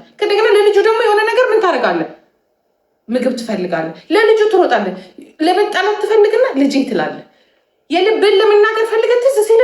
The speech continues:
ልጅ አለ። ስራ ማርጥ መግባት ስትፈልግ ትዝ ሲል ልጅ አለ። ትምህርቴን ቀጥል ልጅ አለ። አለቀ። ያንተ ህይወት እዛ ጋር ያልቃል። ከዛ «ልጅ እኮ ጥሩ ነው» ብለው ደግሞ ይመርቃል። What about me?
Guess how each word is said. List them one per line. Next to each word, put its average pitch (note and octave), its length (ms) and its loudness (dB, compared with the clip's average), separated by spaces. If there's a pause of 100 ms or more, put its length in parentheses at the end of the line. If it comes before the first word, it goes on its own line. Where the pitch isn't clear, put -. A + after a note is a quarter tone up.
ልጅ G4 160 2
አለ። A3 220 -2 (880)
ስራ - 180 -4 (160)
ማርጥ A4 280 -2
መግባት G#4+ 260 0
ስትፈልግ A4 360 2
ትዝ D#5+ 220 2 (100)
ሲል C5+ 240 2
ልጅ F4 200 2
አለ። G#3+ 240 -4 (1000)
ትምህርቴን G#4 480 0
ቀጥል G#4 260 -2 (140)
ልጅ A#4+ 320 2
አለ። D#4 200 -2 (460)
አለቀ። - 440 -14 (600)
ያንተ A#3 260 -4
ህይወት E4+ 260 0
እዛ A3+ 220 -6
ጋር E3+ 160 -10
ያልቃል። - 320 -16 (300)
ከዛ E4 180 0 (460)
«ልጅ A#3+ 180 -2
እኮ G#3 140 -4 (100)
ጥሩ A4 160 0
ነው» F#4+ 120 2
ብለው D4 160 2
ደግሞ D#4+ 160 2
ይመርቃል። G#3 460 -2 (280)
What C5 240 -2
about B4+ 360 0
me? E5 160 0